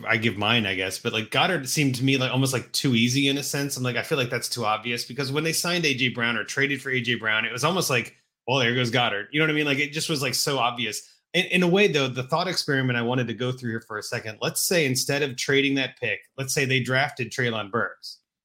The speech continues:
All right. And then you've got Burks in the preseason, kind of struggling a little bit, like he's doing for Tennessee. Let's say he just did that in Philadelphia.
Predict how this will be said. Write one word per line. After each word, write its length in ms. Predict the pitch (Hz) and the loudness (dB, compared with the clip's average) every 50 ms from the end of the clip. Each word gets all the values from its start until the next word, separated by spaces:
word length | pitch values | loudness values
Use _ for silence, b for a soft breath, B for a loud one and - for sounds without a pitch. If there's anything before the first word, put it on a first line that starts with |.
| _ _ _ _ _ _ - | _ _ _ _ _ _ -2
All 80 | 117 | 0
right. 160 | 117 120 123 | 2 2 2
And 100 | 123 127 | 4 4
then 100 | 139 143 | 4 6
you've 160 | 156 156 147 143 | 4 4 4 2
got 220 | 151 143 127 123 | 2 0 0 0
Burks 440 | 139 170 190 175 147 135 - - - | 2 2 4 2 2 0 -2 -2 0
in 140 | 143 147 170 | 2 2 2
the 80 | 180 170 | 2 2
preseason, 720 | - - 170 202 190 - 160 131 117 123 123 123 123 131 | 2 2 2 4 4 4 2 2 2 2 0 0 -2 -2
kind 160 | - 135 151 | -2 0 0
of 60 | 170 | 0
struggling 460 | - - - 165 170 160 165 156 147 139 | 2 2 2 2 4 4 4 4 4 4
a 60 | 127 | 4
little 200 | 120 117 110 107 | 4 2 2 0
bit, 120 | 110 120 | -2 -2
like 120 | 113 110 107 | -2 -2 -2
he's 160 | 123 120 107 | -2 0 2
doing 200 | 123 135 147 139 | 2 2 2 0
for 100 | - 156 | -2 -2
Tennessee. 440 | - 175 170 165 156 - 208 214 190 | -2 0 0 0 0 2 2 2 2
Let's 200 | 135 113 - - | 2 0 -2 -2
say 120 | 113 107 | -2 -2
he 40 | 110 | -2
just 200 | 113 131 131 - | -2 -2 -2 -2
did 100 | 123 120 | -2 -2
that 140 | 131 143 139 | -2 -2 -2
in 60 | 139 | -4
Philadelphia. 680 | 139 151 147 143 143 156 165 160 - 120 107 107 104 | -2 -2 0 2 2 2 0 0 0 0 2 2 0